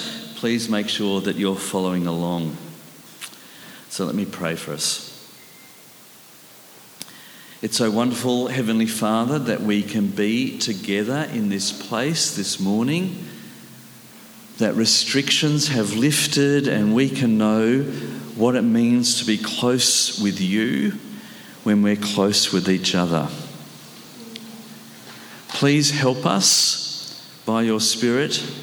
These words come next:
uh, this morning to understand and to learn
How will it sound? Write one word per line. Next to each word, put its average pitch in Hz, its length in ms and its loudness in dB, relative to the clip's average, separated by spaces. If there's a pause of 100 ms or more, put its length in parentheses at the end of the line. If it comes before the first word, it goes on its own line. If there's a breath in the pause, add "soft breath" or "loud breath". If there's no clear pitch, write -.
uh, 95 140 -4
this 110 260 0
morning 123 640 2 (1080 loud breath)
to - 180 -2
understand 120 1000 2
and 95 240 -2
to 104 120 -2
learn 120 760 2